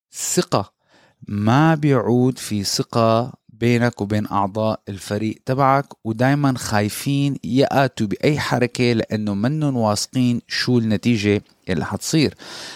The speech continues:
مما يؤدي طبعًا للعلاقات بين أعضاء الفريق وبينك وبينهم بتصير ضعيفة.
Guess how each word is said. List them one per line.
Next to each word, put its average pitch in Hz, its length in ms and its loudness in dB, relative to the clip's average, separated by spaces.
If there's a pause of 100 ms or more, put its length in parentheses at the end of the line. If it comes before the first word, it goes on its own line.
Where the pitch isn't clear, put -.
(140)
مما 107 220 -2
يؤدي 143 400 0
طبعًا 110 520 2 (600)
للعلاقات 120 1600 0
بين 107 300 0
أعضاء 107 500 2
الفريق 104 520 -2 (260)
وبينك 131 560 2 (220)
وبينهم 143 600 0 (100)
بتصير 135 680 -4 (260)
ضعيفة. 117 640 0